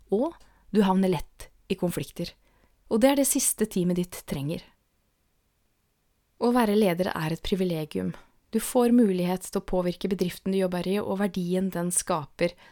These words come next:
der ute i samfunnet. Du får mulighet til å utvikle enkeltmennesker og team, og legge til rette for at medarbeiderne dine har en meningsfull hverdag,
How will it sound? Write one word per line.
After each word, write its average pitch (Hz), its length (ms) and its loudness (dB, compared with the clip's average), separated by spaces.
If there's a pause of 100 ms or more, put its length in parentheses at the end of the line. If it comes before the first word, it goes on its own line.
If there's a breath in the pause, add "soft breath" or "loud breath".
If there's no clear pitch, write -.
(120)
der 180 180 2
ute 170 240 -4
i - 20 0
samfunnet. - 560 -4 (760 loud breath)
Du 262 140 4
får 277 160 0
mulighet 208 400 2
til 233 80 -2
å 196 100 -4
utvikle 190 380 -6
enkeltmennesker 185 720 -4
og 190 160 -8
team, 185 320 -4 (320 loud breath)
og 190 140 2
legge 185 180 2
til 202 160 0
rette - 240 -8
for 175 140 -4
at - 140 -10
medarbeiderne 160 580 -4
dine 180 220 -2
har 190 120 -2
en 196 140 0
meningsfull 180 580 -4
hverdag, 175 320 -4